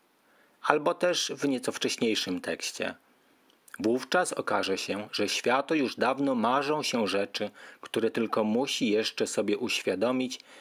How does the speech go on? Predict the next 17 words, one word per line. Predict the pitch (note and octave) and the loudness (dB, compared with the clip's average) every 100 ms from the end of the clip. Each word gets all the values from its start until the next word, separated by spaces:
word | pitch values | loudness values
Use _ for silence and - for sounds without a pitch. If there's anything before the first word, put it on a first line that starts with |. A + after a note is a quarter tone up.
| - | -16
by | - A2 | 0 2
je | G#2+ | 4
rzeczywiście | F#2+ G2+ - A2 A#2+ - A2 | 2 0 0 0 0 0 -2
posiąść. | - F2 - F2+ - - - - _ _ _ _ _ _ _ _ - _ _ _ - - - - | 0 -2 -2 -6 -10 -10 -10 -20 _ _ _ _ _ _ _ _ -20 _ _ _ -20 -20 -16 0
Dopiero | C#3+ F#3+ G3+ | 2 4 2
taki | B3 B3+ | 0 0
stosunek | A#3 - G3 G3+ D3 G#2 | 0 2 2 2 2 2
między | G#2+ G#2 G2 | 0 0 0
świadomością | - A2+ G2+ G#2+ B2 - - F3+ | 2 2 2 2 0 0 0 0
a | - A#2 G#2+ | 2 2 2
rzeczywistością | G#2 G#2+ G2 F#2+ - G2 - A#2+ C3+ - - - - _ | 0 0 0 0 2 0 2 2 2 -4 -20 -20 -20 _
czyni | E3 G3+ G3 | 0 2 2
możliwą | D3+ G#2 B2 - | 2 2 4 4
jedność | A2+ D#3 B2 C#3+ E3+ - - | 4 4 4 4 2 0 0
teorii | - - A2+ A#2+ | 2 4 4 4
i | C3 | 0
praktyki. | - G#2 - - - - | 2 0 0 -4 -4 -8